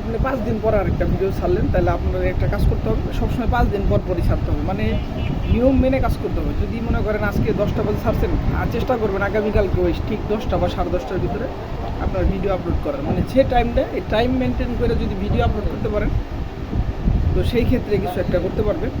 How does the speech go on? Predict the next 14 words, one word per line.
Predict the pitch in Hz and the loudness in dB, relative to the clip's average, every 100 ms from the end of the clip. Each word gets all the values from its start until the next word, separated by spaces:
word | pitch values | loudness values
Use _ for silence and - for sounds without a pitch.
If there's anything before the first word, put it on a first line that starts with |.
| - - - - | -2 -2 -2 -2
তো | - - | -2 -4
আশা | 240 | -2
করতেছি | 220 - 240 262 - - - - - - - - - - - - - | -2 0 0 2 2 0 -4 -4 -4 0 2 2 0 -2 -2 -2 -2
টাইম | 175 208 | -2 -2
মেনটেন | 214 208 208 - - | -2 0 0 -2 -2
করে | - 190 175 | -2 0 0
সবসময় | 190 220 196 | -2 0 0
ভিডিও | 180 196 208 | 0 2 2
আপলোড | 196 147 - | 2 0 0
করবেন, | - - - - - - - - - - - - - - - - - - - - 208 | 0 -2 -2 -4 -4 -4 -2 -2 -2 -4 -6 -6 -6 -6 -4 -2 -2 -2 -6 0 2
এই | 226 | 4
নিয়মটা | 240 214 196 | 2 2 0
সবসময় | 208 214 208 | 2 2 2
মেনে | 220 | 0